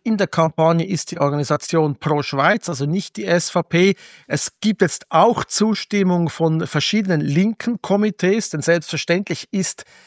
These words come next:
der Neutralitätsgedanke, hinter dem ja der Friedensgedanke letztlich steht, auch für diese Kreise immer schon wichtig und interessant gewesen. Neutralität bedeutet ja letztlich, wenn man es kurz sagt, die Schweiz will keinen Krieg, sie will sich an keinen Kriegen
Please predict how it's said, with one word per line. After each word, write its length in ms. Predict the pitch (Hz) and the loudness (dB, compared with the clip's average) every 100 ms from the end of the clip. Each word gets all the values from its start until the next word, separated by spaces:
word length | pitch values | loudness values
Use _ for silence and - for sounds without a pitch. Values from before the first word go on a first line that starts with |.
| - _ - | -20 _ 0
der 120 | 160 | 4
Neutralitätsgedanke, 1300 | 175 175 170 160 - 190 190 - 202 196 180 160 151 | 4 4 2 2 2 0 0 -4 2 4 4 0 0
hinter 240 | 165 160 | 0 0
dem 240 | 156 180 170 | 0 2 2
ja 200 | 151 - _ _ - | 0 -2 _ _ -4
der 100 | 170 | -2
Friedensgedanke 960 | - 220 254 202 - 208 208 208 - | 0 -2 -2 -6 -6 0 0 0 0
letztlich 500 | 190 175 202 - 180 | 4 4 2 -4 -4
steht, 460 | - 196 185 175 - | -2 2 2 2 0
auch 220 | 156 185 | 0 0
für 160 | - 143 | -4 -8
diese 320 | 202 - 196 | -6 -4 -4
Kreise 500 | - 170 160 - 160 - - _ - | 0 2 2 0 -4 -6 -20 _ 0
immer 200 | 214 185 | 2 4
schon 220 | 160 147 | 2 0
wichtig 380 | 165 - - 180 | -2 -4 -8 -2
und 200 | 156 151 | -2 -2
interessant 800 | 208 160 - 139 - 156 233 - | -4 -2 -2 -2 2 2 0 -2
gewesen. 500 | 214 208 208 214 - - _ | 2 2 0 -4 -6 -12 _
Neutralität 800 | 170 165 - 160 151 160 185 - | -2 0 2 0 2 0 0 -2
bedeutet 420 | 147 165 175 - | -4 -2 -2 -2
ja 100 | 147 | 2
letztlich, 440 | 170 202 - 175 | 2 2 -4 -2
wenn 140 | 165 156 | 0 2
man 80 | 156 | 0
es 160 | - | 0
kurz 360 | - 196 - - | 0 0 0 -8
sagt, 480 | - - 151 - - | -4 0 0 0 -6
die 80 | 151 | -2
Schweiz 400 | 151 160 160 - | 2 2 0 -6
will 300 | 151 202 185 - | 0 0 0 -2
keinen 440 | 165 156 156 147 | 2 2 0 -4
Krieg, 340 | - 190 240 | -2 -2 -2
sie 180 | - 165 | -4 -2
will 140 | 208 202 | 0 0
sich 140 | 151 | 0
an 140 | 156 | -2
keinen 400 | - 165 170 160 | 0 2 2 0
Kriegen 420 | - 180 175 160 | -6 -6 -4 -4